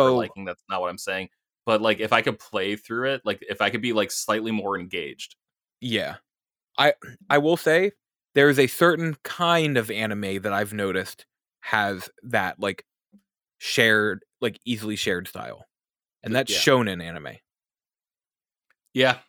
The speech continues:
Speaker 2: M-, Dragon Ball Z, My Hero Academia, uh, um, Demon Slayer, any anime that comes from a,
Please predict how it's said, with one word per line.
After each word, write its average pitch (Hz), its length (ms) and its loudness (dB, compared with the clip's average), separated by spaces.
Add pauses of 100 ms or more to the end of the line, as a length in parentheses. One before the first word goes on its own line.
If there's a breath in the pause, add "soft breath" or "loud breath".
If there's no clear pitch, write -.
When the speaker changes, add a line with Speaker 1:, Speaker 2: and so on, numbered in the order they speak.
(180)
Speaker 2:
M-, 131 120 -18 (360)
Dragon 151 360 4
Ball 147 160 8
Z, 123 440 2 (440)
My 127 240 4
Hero 135 300 8
Academia, 107 880 0 (380)
uh, 87 380 -2 (1400)
um, 101 420 -2 (480)
Demon 127 260 0
Slayer, 113 640 4 (800)
any 156 300 6
anime 123 680 4 (380)
that 110 260 0
comes 117 240 -2
from 117 240 -2
a, 104 220 -4